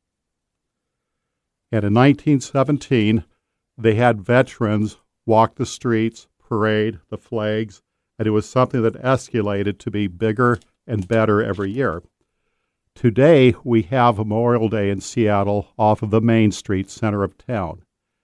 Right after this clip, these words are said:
And among other things, they have vintage military cars, many exhibits, flags, patriotism everywhere. And at the Benaroya Hall, they have the Garden of Remembrance.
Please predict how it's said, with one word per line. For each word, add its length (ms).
And 80
among 240
other 220
things, 320
they 140
have 360
vintage 460
military 640
cars, 560
many 640
exhibits, 800
flags, 600
patriotism 920
everywhere. 680
And 120
at 140
the 100
Benaroya 640
Hall, 560
they 120
have 200
the 80
Garden 480
of 160
Remembrance. 1040